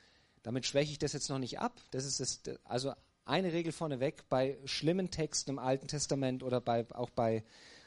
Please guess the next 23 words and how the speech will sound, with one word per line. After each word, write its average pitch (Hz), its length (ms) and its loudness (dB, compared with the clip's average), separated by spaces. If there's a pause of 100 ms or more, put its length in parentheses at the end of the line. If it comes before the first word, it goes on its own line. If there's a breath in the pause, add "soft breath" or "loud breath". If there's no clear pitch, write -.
(180 loud breath)
ähm, 107 540 2 (260)
auch 139 160 6
bei 135 160 8
diesem 156 280 -2
Psalm 120 360 4
jetzt - 160 0
hier, 127 320 2 (540 loud breath)
nicht 151 280 2
irgendwie 170 300 4
umdeutend 147 680 2
abmildern. 113 520 -2 (200)
Das - 160 -2
funktioniert 123 580 -4
nicht. 104 240 -10
Das 113 120 -6
kaufst 131 280 -2
du 135 40 -6
dir 127 120 -2
meistens 127 340 -2
selbst 165 320 -2
nicht - 180 -8
ab - 280 -4
und, 123 360 -6